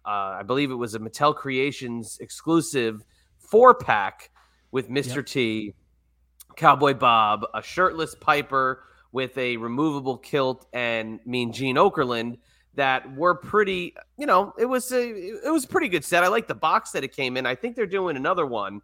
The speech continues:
Speaker 1: Um, yeah, there you go. I mean, so what did
Speaker 2: Yep.
Speaker 1: you think of that? Now tell me as a, as
Speaker 2: All
Speaker 1: a,
Speaker 2: right,
Speaker 1: a
Speaker 2: so
Speaker 1: Hasbro collector,
Speaker 2: just
Speaker 1: what you thought of those.
Speaker 2: Well, just a brief history on me. I was never into wrestling figures ever.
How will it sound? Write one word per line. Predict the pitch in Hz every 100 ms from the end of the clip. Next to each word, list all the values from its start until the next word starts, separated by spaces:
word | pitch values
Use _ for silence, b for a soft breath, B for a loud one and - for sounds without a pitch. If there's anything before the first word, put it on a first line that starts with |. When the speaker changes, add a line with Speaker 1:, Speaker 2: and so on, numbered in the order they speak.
| _ _ _ _ _
Speaker 1:
Um, | 135 127 123 120 120
yeah, | 185 247
there | 135 170
you | 185
go. | 208 240 117
I | 151
mean, | 165 156
so | - 208
what | 226
did | 247
Speaker 2:
Yep. | 247
Speaker 1:
you |
think | 226 247
of | 240
that? | 190 127 - _
Now | 135 151
tell | 151 202
me | 202 208
as | 175 131
a, | 143 143
as |
Speaker 2:
All | 170
Speaker 1:
a, | 165
Speaker 2:
right, | 139 -
Speaker 1:
a |
Speaker 2:
so | -
Speaker 1:
Hasbro | 170 190 220 208
collector, | 190 170 240
Speaker 2:
just | 156
Speaker 1:
what | 156
you | 131
thought | 151 151
of | 139
those. | 123 98 - _ _ _ _ _
Speaker 2:
Well, | 175 156 156 165
just | 156 175
a | 170
brief | 147 165
history | 156 165 - 143
on | 139 127
me. | 139 143 113 -
I | 127 143 165 190 202 180
was | 151 147 120
never | 131 143 156 180 190
into | 170 170 156
wrestling | 151 143 156
figures | 127 139 120 120 117 -
ever. | 135 113 101 107